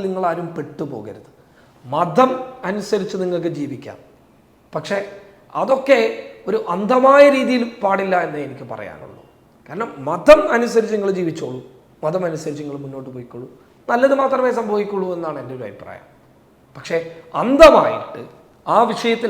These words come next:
അഡിക്റ്റായിട്ട് അതിൽ ഇങ്ങനെ ചിന്തിച്ച് അതിൽ തല പുകച്ച് ആളുകളെയൊക്കെ കൊല്ലുന്ന ഒരു സിസ്റ്റവും ആളുകളെയൊക്കെ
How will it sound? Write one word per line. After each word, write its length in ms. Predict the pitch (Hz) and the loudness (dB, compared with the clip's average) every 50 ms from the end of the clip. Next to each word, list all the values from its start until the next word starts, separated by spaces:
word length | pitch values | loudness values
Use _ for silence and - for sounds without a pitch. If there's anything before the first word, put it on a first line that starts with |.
| 185 170 | 0 0
അഡിക്റ്റായിട്ട് 760 | 170 190 233 202 - - 269 226 156 127 117 - - 123 131 - - - - _ _ _ _ _ _ _ _ _ _ _ 139 160 | 0 -2 -4 -6 -4 2 2 2 2 2 -4 -10 -12 -14 -16 -16 -18 -20 -20 _ _ _ _ _ _ _ _ _ _ _ -4 -2
അതിൽ 180 | 196 220 233 240 247 240 233 240 - - - - - - 147 165 185 | 0 0 2 2 2 2 0 -2 -6 -10 -16 -20 -20 -14 -10 -8 -6
ഇങ്ങനെ 320 | 202 240 262 254 247 247 233 240 - | -4 0 2 4 4 4 2 0 -4
ചിന്തിച്ച് 400 | 226 208 226 220 226 - - 240 226 190 | -4 -4 -2 -2 -2 2 4 6 6 6
അതിൽ 180 | 180 185 226 226 214 - - - | 6 4 4 2 2 2 2 4
തല 220 | 185 180 196 226 240 214 | 4 4 6 4 2 2
പുകച്ച് 460 | 214 220 196 214 220 - - - 233 247 247 - - - - - - - - | 0 -2 -2 -2 -2 -2 -4 -4 -4 -4 -4 -8 -14 -20 -20 -20 -20 -8 -4
ആളുകളെയൊക്കെ 580 | 147 170 220 254 240 233 220 214 208 - 220 190 - | 2 4 4 6 6 6 4 4 2 2 -4 -4 0
കൊല്ലുന്ന 380 | 196 196 196 196 208 240 240 226 214 | 0 0 0 0 0 -2 0 0 0
ഒരു 80 | 214 - 208 | 0 0 -4
സിസ്റ്റവും 380 | 196 - - 202 196 202 196 190 180 | -6 -4 -2 -2 -2 -2 0 0 0
ആളുകളെയൊക്കെ 480 | 208 247 233 220 220 214 208 208 - | 0 2 2 0 0 0 -2 -2 -2